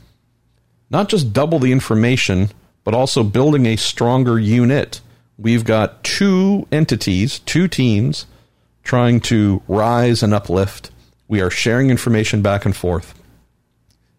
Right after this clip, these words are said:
This next session out, you, we're gonna try this damping package. We're gonna try this C O P, center of pressure. We're gonna run through some of these things.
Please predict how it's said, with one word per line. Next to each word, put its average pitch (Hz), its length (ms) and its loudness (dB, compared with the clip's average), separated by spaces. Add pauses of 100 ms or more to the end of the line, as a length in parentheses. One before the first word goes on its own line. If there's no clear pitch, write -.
This 104 220 -2
next 113 280 0
session 117 360 0
out, 101 260 0 (600)
you, 131 760 4
we're 143 300 0
gonna 170 220 0
try 113 600 0 (320)
this 113 260 -2
damping 123 460 0
package. 117 680 -2 (360)
We're 117 180 0
gonna 120 180 2
try 107 600 0 (120)
this 110 600 0 (800)
C 123 320 0
O 120 100 2
P, 120 360 0
center 101 300 0
of 101 100 -4
pressure. 104 320 -2
We're 113 140 2
gonna 131 160 2
run 120 260 2
through 123 360 2
some 120 220 0
of 101 180 0
these 135 380 2
things. 135 540 2